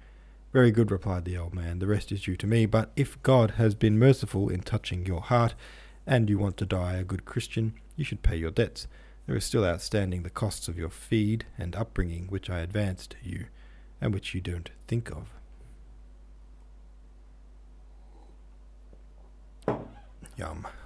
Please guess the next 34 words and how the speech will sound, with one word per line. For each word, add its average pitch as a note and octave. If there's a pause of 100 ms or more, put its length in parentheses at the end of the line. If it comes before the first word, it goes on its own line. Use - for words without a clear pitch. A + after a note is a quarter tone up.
yum F#2
coffee. - (360)
<clears throat> C#3+ (640)
Uh, G#2+
"So C#3
there C#3+
is E3
the B2+
love A#2+
of G#2+
a F#2+
father," G2+
Julian G2
could G2+
only G2
repeat G#2
to -
himself, A2+
his F2+
spirit -
reduced A2
to -
tatters, C3 (580)
when C3
at A#2
last A#2
he G#2+
was G2
alone F#2+
again. G2+ (640)
Soon C3+ (140)
the G#2+
jailer G2+
reappeared. G2